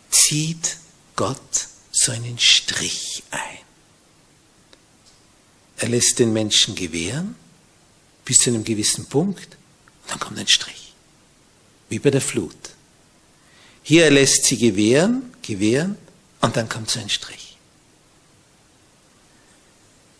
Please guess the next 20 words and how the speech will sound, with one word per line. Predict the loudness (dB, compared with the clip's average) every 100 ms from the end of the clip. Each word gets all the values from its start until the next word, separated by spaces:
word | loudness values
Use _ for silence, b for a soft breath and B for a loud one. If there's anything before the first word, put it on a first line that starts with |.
| _ _ _ _ _ _ -2
Er | 2 4
ist | 4 2 0
einer, | 2 4 4 2 0 -4 -14 _ _ _ _ -6
der |
Dinge | -2 0 0 2
zulässt, | 2 2 0 -2 -2 -4 -6 -6 2
ausreifen | 4 4 2 2 0 -2 -6 -4
lässt | -4 -2 -4 -4
bis | -2 0
zu | -2
einem | -4
gewissen | -8 -8 -4 -4 -6
Punkt. | -10 -16 -16 -20 -20 -20 _ b b b b b
Er | 4
lässt | 4 4
die | 2
Bosheit | 6 6 8 6 4 4
von | 2 0
Völkern | 0 2 2 2 -4 -4
ausreifen. | -2 -4 -4 -6 -10 -14 -20 -20